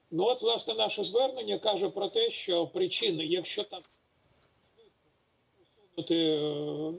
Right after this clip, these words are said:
ну, припинити війну, не усунувши її наслідків, то нічого не зміниться, навпаки.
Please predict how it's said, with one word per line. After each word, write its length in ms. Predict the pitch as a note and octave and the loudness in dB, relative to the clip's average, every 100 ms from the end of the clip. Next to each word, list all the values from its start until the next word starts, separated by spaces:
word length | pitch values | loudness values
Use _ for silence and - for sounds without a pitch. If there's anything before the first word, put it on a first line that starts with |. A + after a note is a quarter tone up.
| G#3 | -4
ну, 200 | F#3 D3+ _ _ _ | -4 -4 _ _ _
припинити 640 | - G3 E3+ A3+ A3+ - F#3+ | 0 2 2 2 2 2 0
війну, 380 | G3 G#3 F#3+ D#3+ | 0 0 0 2
не 120 | F3 | 2
усунувши 640 | F3+ E3+ G#3 F#3 D#3+ - | 2 2 0 0 0 0
її 240 | F3+ F3 F3 | 2 2 2
наслідків, 720 | A#3 C#4+ - E3+ - - - _ _ _ _ - - _ _ | 2 2 2 -2 -2 -6 -6 _ _ _ _ -20 -20 _ _
то 140 | - F3+ | 0 2
нічого 380 | G3 G3+ A3+ | 2 4 2
не 120 | G#3+ G#3 | 4 2
зміниться, 540 | G3 G#3 D3 A2+ D3+ | 2 0 0 -4 -2
навпаки. 580 | D3+ D#3+ F#3 F3+ E3+ | 0 0 0 0 0